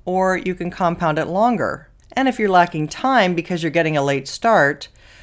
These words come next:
then you need to make some smart investments where you can compound at a high rate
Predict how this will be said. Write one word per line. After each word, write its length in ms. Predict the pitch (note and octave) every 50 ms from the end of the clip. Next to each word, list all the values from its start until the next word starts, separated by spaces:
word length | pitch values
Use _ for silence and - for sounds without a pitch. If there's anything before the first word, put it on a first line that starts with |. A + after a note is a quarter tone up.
| - - - _
then 200 | - A#3 C4+ C#4+
you 80 | C#4+ C4+
need 160 | B3 A3+ G#3
to 100 | - A3
make 200 | F#3+ F#3 F3+ F3+
some 180 | - - F3+ D3+
smart 360 | - - F#3+ F#3 G3+ A3+ A#3+
investments 600 | B3+ A#3+ G3 F3+ E3+ F3 - - F3+ F3 E3+ -
where 100 | F3 D#3+
you 120 | D3+ D3+ D3
can 240 | D3 - D3+ C3+
compound 580 | B2+ - - - G3 G#3+ A3+ G#3 A#3 A3 G#3+ G#3
at 100 | G3 F#3
a 80 | F3+ E3+
high 160 | F3 D#3+ D3
rate 480 | C#3 C3+ D#3+ F#3 A3 C4+ C#4+ - -